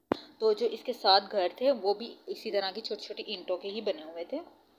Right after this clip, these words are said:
अभी जो है हम यहाँ से अंदर, अंदर जाने का ये रास्ता था और ये दरवाज़ा लगा हुआ था। यहाँ से आप देख लें कि दीवार कितनी खस्ता हाल है, कितनी ज़्यादा पुरानी दीवारें हैं।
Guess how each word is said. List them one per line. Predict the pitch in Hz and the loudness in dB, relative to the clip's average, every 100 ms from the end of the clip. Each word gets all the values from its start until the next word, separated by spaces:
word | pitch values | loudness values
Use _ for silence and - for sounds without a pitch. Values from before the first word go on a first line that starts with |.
| _ _ _ _ _ - - - - - - | _ _ _ _ _ -20 -18 -18 -18 -18 -2
अभी | 240 247 | 0 4
जो | 302 | 6
है | 285 | 6
हम | 285 226 | 4 2
यहाँ | 214 214 | 2 2
से | 247 | 0
अंदर, | 196 220 240 208 | 2 2 0 -4
अंदर | 202 233 | -2 -2
जाने | 233 214 | -2 -2
का | 214 | 0
ये | 226 214 | 2 2
रास्ता | 196 - 196 202 | 0 -2 -4 -4
था | 220 202 | -2 0
और | 180 190 | 0 -2
ये | 196 | -2
दरवाज़ा | 196 185 170 | -2 -2 -2
लगा | 247 226 | -4 -4
हुआ | 220 214 | -4 -4
था। | 220 | -6
यहाँ | 180 170 190 | -6 -8 -8
से | 233 | 0
आप | 208 | 0
देख | 190 185 165 | 2 -2 -4
लें | 202 | -12
कि | 196 196 | -10 -8
दीवार | 185 196 - _ _ _ - - | -6 -6 -8 _ _ _ 0 0
कितनी | 233 220 240 | -2 -2 -2
खस्ता | - 214 - 220 | -2 -6 0 0
हाल | 214 175 165 | 0 -2 -2
है, | 202 285 - - _ _ _ _ _ _ _ _ _ _ _ _ _ _ _ _ _ _ _ _ _ _ _ _ _ _ _ _ _ - - - - - _ - - - _ _ - | -2 -2 -2 -10 _ _ _ _ _ _ _ _ _ _ _ _ _ _ _ _ _ _ _ _ _ _ _ _ _ _ _ _ _ -10 -8 -8 -12 -16 _ -16 -16 -20 _ _ -6
कितनी | 247 247 | 0 2
ज़्यादा | 240 208 202 | 4 4 4
पुरानी | 214 226 202 180 190 | 4 4 4 4 -2
दीवारें | 208 190 165 170 | -2 0 2 0
हैं। | 175 180 | -2 -4